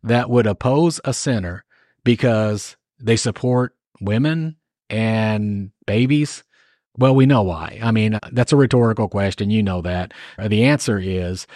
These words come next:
that these sixteen percent who oppose these pregnancy resource centers, they oppose them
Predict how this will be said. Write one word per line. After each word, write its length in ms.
that 260
these 180
sixteen 480
percent 460
who 160
oppose 460
these 160
pregnancy 680
resource 400
centers, 400
they 120
oppose 480
them 460